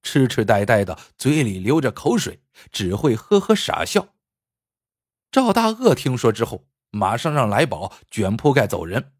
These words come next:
把他赶出了赵府。过了没几天，赵大恶又觉得闲得慌，他手下的恶奴知道他的心思之后，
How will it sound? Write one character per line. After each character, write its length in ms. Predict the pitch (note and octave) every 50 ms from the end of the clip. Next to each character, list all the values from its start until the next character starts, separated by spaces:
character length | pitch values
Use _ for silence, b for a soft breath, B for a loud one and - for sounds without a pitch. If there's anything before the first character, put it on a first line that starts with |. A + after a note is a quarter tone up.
| _ _ _
把 180 | - E2 D#2 D#2+
他 120 | - A#2+ A2+
赶 380 | - - E2 D2+ - - F2+
出 160 | - - G3
了 100 | G3 A#2
赵 220 | G2+ - A#2+ F#2 F#2
府。 240 | - - - - _ _ _ _ _ _ _ _ _ _ _ _ _ _ _ _ _ _ _ _ _ _ _ _ _ _ _ _ _ _ _ _ _ _
过 220 | - - B3 A#3+ G#3+
了 120 | E3+ C#3+
没 220 | C3 C3 D#3+ G3
几 180 | F3+ - G#2+ E2+
天， 380 | F2 - C3+ C#3 C#3 - _ _ _ _ b b b b b -
赵 240 | - A#3+ G#3+ E3+
大 160 | D#3+ F3 D#3+ F3
恶 380 | F#3 F#3 F#3+ D#3 G2 - - _
又 300 | - B2+ C#3 E3+ D3 A2
觉 200 | G#2 - G#2+ A2+
得 80 | A#2 A2
闲 380 | - - - - F2 F2+ B2 F3
得 100 | E3+ A2+
慌， 240 | - - F2 - _ _ _ _ _ _ _ _ _ _ _ -
他 120 | - C4
手 300 | B3 - - G2+ E2 F#2+
下 140 | - E3 D3
的 100 | B2+ D3+
恶 240 | E3 F3+ F3+ C3+ F#2
奴 240 | E2+ G2 A#2 A#2+ B B B -
知 200 | - D3 D3+ C3+
道 160 | C3 A2 G#2
他 140 | - - C3+
的 100 | A2+ G#2
心 260 | - - D3+ D#3 C#3
思 120 | C3 - G2
之 140 | - A2+
后， 240 | G#2 - G2+ - _